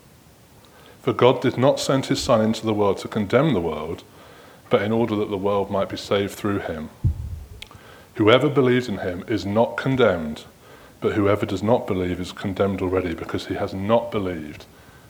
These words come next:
in the name of the only Son of God." You know, just as those Israelites, didn't matter whether they were the ones that were groaning, didn't matter how many times they'd been bitten, didn't matter if they ran away from the snakes.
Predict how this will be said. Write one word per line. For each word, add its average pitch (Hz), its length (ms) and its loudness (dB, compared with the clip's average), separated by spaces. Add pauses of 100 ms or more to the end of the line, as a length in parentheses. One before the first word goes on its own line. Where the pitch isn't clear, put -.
in 95 120 -8
the 95 80 -8
name 90 260 -4
of 87 120 -12
the 95 140 -2
only 90 160 -4
Son 87 220 -6
of - 180 -10
God." - 220 -8 (1700)
You 131 80 -2
know, 87 120 -2
just - 360 -2
as 139 320 2 (140)
those 131 240 2
Israelites, 98 640 -2 (1500)
didn't 160 200 2
matter 139 280 4
whether 113 220 4
they 101 180 4
were 98 100 2
the 92 80 -2
ones 92 240 -2
that - 100 -4
were 101 80 -6
groaning, 95 460 -2 (960)
didn't 127 180 2
matter 117 200 2
how 110 180 4
many 101 140 0
times 98 260 -2
they'd 95 140 -4
been 107 140 -2
bitten, 107 340 -4 (1120)
didn't 135 160 4
matter 135 240 2
if - 80 0
they 104 100 0
ran 104 160 4
away 98 200 2
from 98 160 -8
the 92 60 -8
snakes. - 460 -4